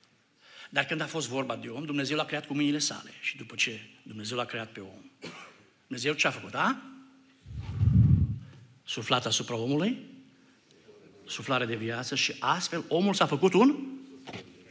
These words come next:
suflet viu. Adică Dumnezeu a creat lumea prin cuvânt, pe om l-a creat cu mâinile sale. Și aș vrea să vă spun că la temelia acestui univers care ne înconjoară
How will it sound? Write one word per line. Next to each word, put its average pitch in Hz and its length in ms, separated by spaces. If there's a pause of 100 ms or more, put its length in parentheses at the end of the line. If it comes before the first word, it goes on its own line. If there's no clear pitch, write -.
(240)
suflet - 460
viu. - 200 (2500)
Adică 135 420 (720)
Dumnezeu 131 460
a 135 40
creat 135 180
lumea 123 220
prin 123 160
cuvânt, 135 440
pe 139 80
om 139 240
l-a 123 100
creat 127 220
cu - 80
mâinile 120 320
sale. - 420 (1120)
Și - 120
aș 147 80
vrea 208 120
să 208 120
vă 156 80
spun 165 220
că 123 240 (100)
la 139 180
temelia 143 680
acestui 131 360
univers 123 460
care 123 160
ne 120 80
înconjoară 120 600